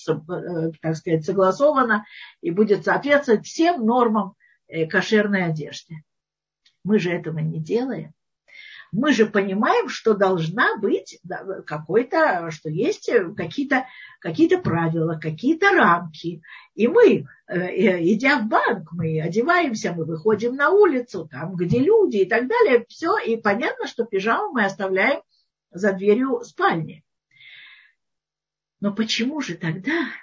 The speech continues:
мы пришли в определенное общество, в определенный мир? И, э, с точки зрения кашрута,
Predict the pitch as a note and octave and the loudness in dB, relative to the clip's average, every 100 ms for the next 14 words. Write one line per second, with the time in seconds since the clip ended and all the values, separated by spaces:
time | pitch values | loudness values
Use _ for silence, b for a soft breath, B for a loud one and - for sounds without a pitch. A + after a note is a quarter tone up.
0 | _ - C4 - B3 - - A3+ D4 - | _ -6 -4 -4 -6 -6 -2 -2 -2 -6
1 | _ F#3+ G#3+ G#3 F#3+ F#3+ G3 B3+ C#4+ B3+ | _ -4 -2 -2 -2 0 2 2 2 2
2 | - E3 - D#3+ D#3 - - - G3+ F#3+ | 2 -6 -6 -14 -16 -20 -20 -12 -10 -8
3 | F#3+ F#3+ G#3 B3+ D4+ C#4 A3 D#3 F3 - | -8 -2 2 2 0 -6 -4 -6 -8 -14
4 | _ _ _ B B B B B B _ | _ _ _ B B B B B B _
5 | B3 B3+ B3 A#3+ G3 - _ _ G3 G3 | 4 6 8 6 4 2 _ _ -4 0
6 | G3 F#3+ F#3 F3 F3 - _ _ _ _ | 2 2 0 -2 -8 -14 _ _ _ _
7 | - - G#3+ D#4+ B3 F#3+ F#3+ C4 B3 A#3 | -20 -6 -6 -4 -2 4 4 4 2 2
8 | A3 G#3+ B3 F#4 F#4+ F4+ | -2 0 2 2 0 -4